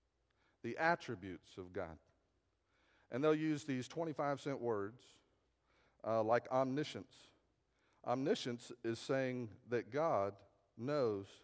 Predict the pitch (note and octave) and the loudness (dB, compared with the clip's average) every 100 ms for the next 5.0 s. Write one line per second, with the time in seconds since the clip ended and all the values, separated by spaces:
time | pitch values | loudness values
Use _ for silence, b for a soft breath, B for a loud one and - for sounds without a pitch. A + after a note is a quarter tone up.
0 | - B2 A#2 G#2 F#2+ D2+ _ _ _ _ | -2 0 0 -4 -10 -16 _ _ _ _
1 | _ _ _ _ _ _ _ _ _ _ | _ _ _ _ _ _ _ _ _ _
2 | _ _ _ _ D#5 _ _ _ _ _ | _ _ _ _ _ _ _ _ _ _
3 | _ _ _ - C3 A#2+ B2+ C#3+ D#3+ E3 | _ _ _ -2 0 0 0 2 2 0
4 | C#3+ - C3+ B2+ A#2+ C3 A2+ A#2+ G#2 D3+ | -2 0 0 0 -2 -4 -2 -2 -2 -4